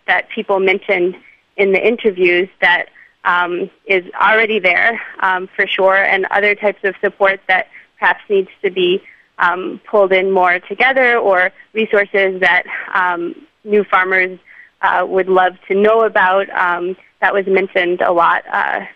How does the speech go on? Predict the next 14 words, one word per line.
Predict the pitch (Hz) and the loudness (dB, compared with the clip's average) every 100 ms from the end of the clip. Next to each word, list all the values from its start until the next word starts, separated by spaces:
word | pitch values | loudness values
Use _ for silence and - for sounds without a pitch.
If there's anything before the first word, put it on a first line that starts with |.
| - | -4
the | |
existence | 190 190 208 - 202 196 | -2 0 -2 -2 -4 -2
of | 180 | -4
resources | 185 196 202 185 180 | -2 0 0 -2 -2
already, | 180 180 202 208 | 0 0 0 -2
but | 190 190 | -2 -4
just | 190 190 | -4 -4
not | 190 180 | -2 -2
knowing | 190 180 | -2 -4
how | 185 190 | -2 -2
to | 185 | 0
access | - - - - - - | 2 2 2 0 -2 2
them. | 762 762 762 - _ _ _ _ _ - | 2 4 2 0 _ _ _ _ _ -2
So | 190 180 180 | 2 2 -2